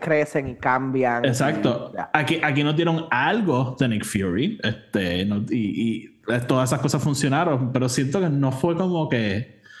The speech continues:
Speaker 2: No fue suficiente, no sé, como que no... no, todavía no logro entender cuál es el punto de esto. ¿Qué, qué
Speaker 1: Ujú.
Speaker 2: nos trataron de decir aquí que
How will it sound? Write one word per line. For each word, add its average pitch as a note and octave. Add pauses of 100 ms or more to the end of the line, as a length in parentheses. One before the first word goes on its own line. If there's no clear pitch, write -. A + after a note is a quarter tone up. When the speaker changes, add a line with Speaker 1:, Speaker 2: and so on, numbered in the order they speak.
(500)
Speaker 2:
No A#2+
fue F3+
suficiente, F#3
no C3
sé, C#3
como B2
que B2
no... A#2+
no, D3 (1080)
todavía D#3+
no F3
logro E3+
entender D#3+
cuál C3
es C3
el C#3+
punto C3
de A2
esto. -
¿Qué, - (180)
qué D#3
Speaker 1:
Ujú. D#3+
Speaker 2:
nos D#3+
trataron C#3+
de C#3
decir C3
aquí C3
que A2+